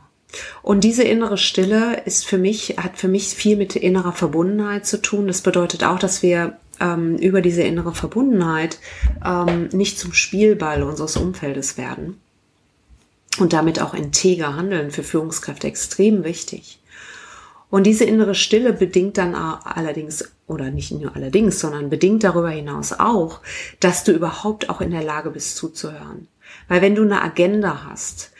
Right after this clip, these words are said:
dann wirst du in der Regel in dem Gespräch versuchen, deine Agenda, äh, loszuwerden und umzusetzen.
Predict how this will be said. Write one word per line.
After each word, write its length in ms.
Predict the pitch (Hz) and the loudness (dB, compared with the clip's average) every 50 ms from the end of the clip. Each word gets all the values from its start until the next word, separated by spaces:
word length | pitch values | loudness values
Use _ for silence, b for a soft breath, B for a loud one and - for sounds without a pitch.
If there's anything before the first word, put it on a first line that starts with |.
| B B B | B B B
dann 220 | - 180 175 175 | -2 0 2 2
wirst 320 | 160 185 196 202 - - - | 4 4 2 2 0 -2 -2
du 60 | 185 | -2
in 80 | 175 170 | -2 -2
der 180 | 170 170 160 | -2 -4 -2
Regel 260 | 165 170 185 190 190 | 0 0 0 0 0
in 140 | 190 175 170 | -2 -2 -2
dem 140 | 170 165 160 | -4 -4 -4
Gespräch 420 | 156 156 - - - 170 190 190 | 0 -2 -2 2 4 2 2 2
versuchen, 360 | - 180 160 165 175 175 185 175 | 2 0 0 -2 -2 -2 -2 -2
deine 220 | 170 165 165 156 | -2 0 0 0
Agenda, 840 | 143 151 147 147 160 156 170 180 190 180 165 156 151 - - 156 143 | 0 -2 0 0 0 0 0 0 0 0 0 0 -2 -2 -4 -6 -4
äh, 60 | - | -4
loszuwerden 800 | 151 151 156 151 - - - 143 143 139 143 - - - - - _ _ _ _ _ _ _ _ _ - - - | -4 -4 -4 -4 -6 -6 -8 -6 -6 -6 -6 -6 -8 -10 -12 -14 _ _ _ _ _ _ _ _ _ -8 0 0
und 120 | 185 180 | 2 2
umzusetzen. 840 | - 165 165 165 - - 156 151 147 143 143 - - - 147 143 | 2 0 -2 -2 -4 -6 -4 -4 -4 -4 -4 -6 -6 -6 -6 -8